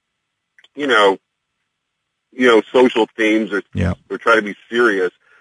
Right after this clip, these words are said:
Speaker 1: you know, there's always a chance for it to be back, to backfire. And, you know, obviously this commercial for Dodge Ram went up the ranks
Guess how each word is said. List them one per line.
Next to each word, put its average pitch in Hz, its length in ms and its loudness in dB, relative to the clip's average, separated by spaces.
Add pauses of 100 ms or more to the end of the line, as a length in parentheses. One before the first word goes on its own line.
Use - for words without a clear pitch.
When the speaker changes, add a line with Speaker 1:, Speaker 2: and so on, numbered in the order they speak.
(140)
Speaker 1:
you 120 80 -4
know, 120 80 4
there's 117 160 0
always 127 380 0
a 104 80 -12
chance 147 360 -8
for 104 120 -16
it 90 80 -16
to 101 40 -18
be 95 80 -10
back, 117 260 -4 (300)
to 98 80 -14
backfire. 92 580 -4
And, 92 260 -12 (100)
you 98 100 -12
know, 92 140 -6
obviously 107 720 -2 (560)
this 127 160 -2 (240)
commercial 113 520 0
for 101 140 -10
Dodge 92 340 -2
Ram 110 340 -2
went 101 200 -6
up 95 240 -8
the 90 80 -10
ranks 101 460 -6